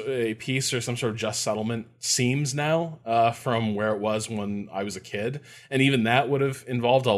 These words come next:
lot of compromises, uh, on the part of Palestinians. And seeing how a politics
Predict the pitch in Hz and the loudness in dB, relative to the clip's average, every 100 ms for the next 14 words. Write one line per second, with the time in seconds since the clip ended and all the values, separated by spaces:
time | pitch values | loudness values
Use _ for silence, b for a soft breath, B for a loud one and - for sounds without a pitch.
0 | 95 92 110 120 - 123 123 135 131 139 | 2 4 4 4 0 -2 -2 0 0 0
1 | 160 156 - - - 107 107 101 107 110 | -2 -2 -10 -14 -6 -2 0 0 -2 -2
2 | - 107 110 113 98 - 98 120 156 - | 0 0 0 -2 -4 -4 -6 -4 -6 -10
3 | b b b b b _ _ - 135 131 | b b b b b _ _ -2 2 4
4 | 135 131 - - 170 170 170 165 165 143 | 2 2 0 4 6 8 6 4 2 -2
5 | - 151 135 131 131 127 120 - _ _ | 0 4 4 4 4 2 -2 -8 _ _
6 | _ _ _ _ _ _ - 127 123 123 | _ _ _ _ _ _ 2 4 4 2
7 | - 139 151 156 151 135 - - | 2 4 4 2 2 2 0 -4